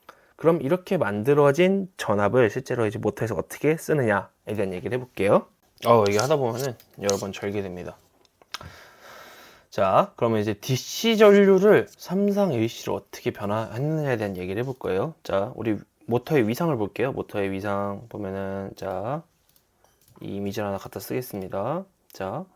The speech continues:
육십 도마다 이렇게 모터 위상이 쭉쭉쭉쭉쭉 바뀌죠. 모터 위상이 바뀌는 것들을 볼 수가 있어요.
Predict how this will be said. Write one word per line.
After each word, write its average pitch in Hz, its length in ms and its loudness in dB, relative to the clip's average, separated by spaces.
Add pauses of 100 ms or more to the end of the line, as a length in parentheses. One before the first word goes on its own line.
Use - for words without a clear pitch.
(680)
육십 143 460 -4
도마다 127 800 4
이렇게 123 240 -6
모터 98 320 -6
위상이 104 340 -6
쭉쭉쭉쭉쭉 - 920 -16
바뀌죠. 110 720 -6 (160)
모터 - 280 -14
위상이 101 220 -12
바뀌는 104 420 -12
것들을 101 220 -12
볼 - 160 -16
수가 - 260 -10
있어요. 92 540 -6